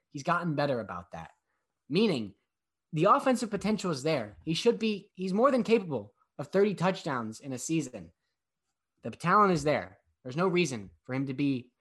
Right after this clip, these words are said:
to have these dry stats that he does. Um, and I'd like to say one other thing about turnovers that you're not going to appreciate as a Jaguars fan.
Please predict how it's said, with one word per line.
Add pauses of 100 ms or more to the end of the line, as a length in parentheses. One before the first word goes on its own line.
(500)
to
have
these
dry
stats
that
he
does. (840)
Um, (1500)
and (160)
I'd
like
to
say
one
other
thing
about
turnovers
that
you're
not
going
to
appreciate
as
a
Jaguars
fan.